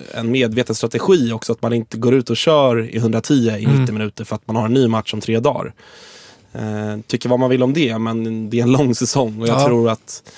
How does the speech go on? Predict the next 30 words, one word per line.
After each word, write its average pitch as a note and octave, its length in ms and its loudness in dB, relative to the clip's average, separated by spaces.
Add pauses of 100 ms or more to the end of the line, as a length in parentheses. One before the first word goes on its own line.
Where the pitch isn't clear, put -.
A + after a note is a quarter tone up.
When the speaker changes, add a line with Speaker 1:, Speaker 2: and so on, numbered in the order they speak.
(360)
Speaker 1:
eh, A#1 100 -12 (380)
ja, D3 240 4
jag D#3 160 4
har D3 100 2
förtroende B2 400 0
för A2+ 80 -2
att, - 240 -12
eh, A2 160 -8
för A2 140 -10
att A2 60 -6
Rickard A2 460 -2
och G#2+ 320 -8
kanske A2 300 -4
även, G#2+ 380 -8
liksom, A2+ 260 -12
så - 120 -8
här, G#2+ 60 -6
Johan A2 180 -4
Svensson B2 280 0
som - 180 -8
fystränare A#2 520 -4
så A2 100 -6
vet G#2+ 300 -6
vad G#2+ 80 -6
de G#2+ 160 -4
gör A2+ 280 0
och G#2+ 100 -4
vet A#2 440 -4
hur A2+ 100 -4
mycket G#2+ 500 -6